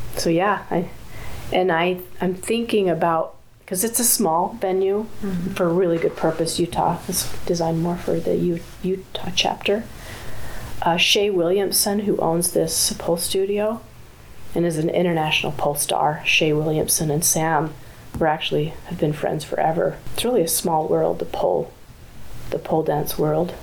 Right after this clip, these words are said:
Speaker 1: once you get to the professional level.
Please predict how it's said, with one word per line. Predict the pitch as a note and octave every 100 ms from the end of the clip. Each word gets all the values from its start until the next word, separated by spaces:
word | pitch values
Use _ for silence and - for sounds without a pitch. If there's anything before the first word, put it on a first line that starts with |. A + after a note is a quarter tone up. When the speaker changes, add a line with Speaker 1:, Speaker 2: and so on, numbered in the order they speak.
| - -
Speaker 1:
once | E3 E3 -
you |
get | F3+ E3 -
to | -
the | D3+ D#3 - - - - - -
professional | E3+ - D#3+ - D3+ D#3
level. | - E3+ E3